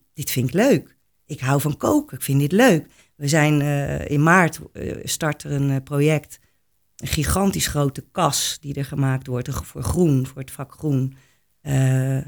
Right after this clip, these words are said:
dat komt op ons plein te staan. Het is echt een enorm project. En dan gaan we dadelijk dat alles wat we daarin kweken gebruiken in onze kooklessen.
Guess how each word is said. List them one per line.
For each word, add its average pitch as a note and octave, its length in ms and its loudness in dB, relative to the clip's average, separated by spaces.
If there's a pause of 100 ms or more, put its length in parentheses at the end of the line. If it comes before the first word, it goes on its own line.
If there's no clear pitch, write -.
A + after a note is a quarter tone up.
(460)
dat C3+ 160 -4
komt C#3+ 240 0
op C3+ 120 -6
ons C#3 160 0
plein D#3+ 320 2
te C#3 100 -4
staan. A#2+ 260 0
Het B2+ 100 0
is D#3+ 60 0
echt - 120 -6
een D#3 80 -2
enorm D#3+ 580 6
project. C3 460 -4 (340)
En F#3+ 120 -2
dan E3 80 2
gaan B2 200 -2
we C3+ 60 -2
dadelijk C3 420 -2
dat C3 300 -6
alles C3+ 340 0
wat C#3 180 -8
we C#3 80 -4
daarin C3+ 300 0
kweken F#3+ 480 4
gebruiken C3 560 -4
in C#3+ 160 2
onze D#3+ 260 0
kooklessen. C#3+ 800 -2